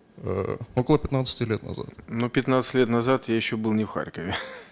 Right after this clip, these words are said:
Speaker 2: <laughs> Это одно. И я хочу сказать, что военно-спортивная игра «Патриот» рождалась, э, на тот момент. Вокруг меня были, я сам бывший военный, вокруг меня были военные. Мы как бы четко понимаем, что нужно.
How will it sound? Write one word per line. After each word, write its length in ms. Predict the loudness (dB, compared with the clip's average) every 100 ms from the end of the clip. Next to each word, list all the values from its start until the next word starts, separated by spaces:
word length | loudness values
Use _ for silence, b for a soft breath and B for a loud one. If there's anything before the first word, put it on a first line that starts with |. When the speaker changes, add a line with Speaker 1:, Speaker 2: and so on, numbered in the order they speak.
| -10 -8
Speaker 2:
<laughs> 520 | -10 -6 -6 -8 -8
Это 240 | 0 2
одно. 260 | 6 6 6
И 460 | 4 -8 -10 0
я 340 | 2 4 6 4
хочу 260 | 4 -2
сказать, 320 | 0 2 4 4
что 240 | 2 2
военно-спортивная 760 | 4 4 2 0 -2 2 2 2
игра 180 | 0
«Патриот» 420 | 0 0 2 2 4
рождалась, 600 | 0 2 4 4 2 -6 B B B B B B -10
э, 380 | -6 -2 -2
на 140 | 0 -2
тот 260 | -2 -2
момент. 540 | 2 4 6 4 2 -6 B B B B B B -20 -20 -20 -6
Вокруг 380 | -4 -2 -2 2
меня 220 | 4 4
были, 240 | 4 4
я 180 | 4 4
сам 220 | 4 2
бывший 260 | 0 0 0
военный, 380 | 4 2 2 2
вокруг 320 | 0 -2 0
меня 180 | 2 2
были 200 | 0 -2
военные. 440 | 0 0 -2 -2
Мы 120 | -2
как 160 | -2 -2
бы 100 | 0
четко 300 | 2 0 -2
понимаем, 440 | -2 0 2 2
что 200 | 0 0
нужно. 400 | 0 0 -4 -10